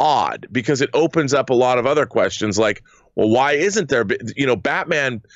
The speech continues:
predates, there, there was a Batman movie serial in the nineteen forties, um, predating the Superman. I think it predated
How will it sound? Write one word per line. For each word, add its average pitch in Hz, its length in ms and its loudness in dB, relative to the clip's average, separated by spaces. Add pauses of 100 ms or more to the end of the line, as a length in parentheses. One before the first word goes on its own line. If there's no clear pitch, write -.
(280)
predates, 156 920 -2 (240)
there, 139 220 2
there 143 100 2
was 143 140 0
a 135 40 0
Batman 147 680 -2
movie 143 380 2
serial 120 560 2
in 110 60 0
the 110 60 2
nineteen 123 440 0
forties, 135 580 0 (760)
um, 107 460 0 (320)
predating 139 640 0
the 104 100 0
Superman. 117 680 -2 (560)
I 123 100 -2
think 208 180 -2
it - 80 -4
predated 98 520 0